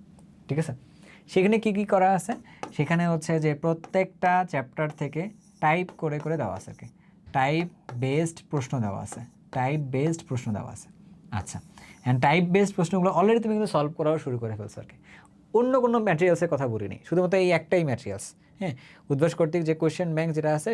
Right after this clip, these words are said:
সেটা আর কি। অথবা তুমি উদ্ভাস কর্তৃক নিচ্ছ না, যেখান থেকে নাও না তুমি কেন, তুমি জয়কুলি নিতে পারো,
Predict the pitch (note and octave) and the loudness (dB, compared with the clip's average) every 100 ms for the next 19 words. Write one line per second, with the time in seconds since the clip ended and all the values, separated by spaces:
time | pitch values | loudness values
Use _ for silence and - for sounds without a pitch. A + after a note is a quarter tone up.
0 | - B2 G2+ G2+ - - G3 A3+ - _ | -4 -6 -6 -12 -6 -2 2 2 0 _
1 | _ - D#3+ D#3+ E3 E3 E3+ D#3 D#3 D#3+ | _ -4 0 0 0 -2 0 -2 -4 -6
2 | G3+ - - - - C#3 D#3+ E3 E3+ E3+ | -8 -10 -18 -14 -4 -2 -2 -2 -2 -2
3 | E3 F#3+ G#3+ D3 C3 D3 D3 C#3+ C#3 C#3+ | -2 -2 0 -2 -2 -4 -4 -4 -4 -6
4 | - - - _ _ _ - - C#3+ C#3 | -8 -12 -20 _ _ _ -20 -4 -2 2
5 | C3+ C3 C3+ C3+ C3+ B2+ B2 | 2 2 0 0 0 0 0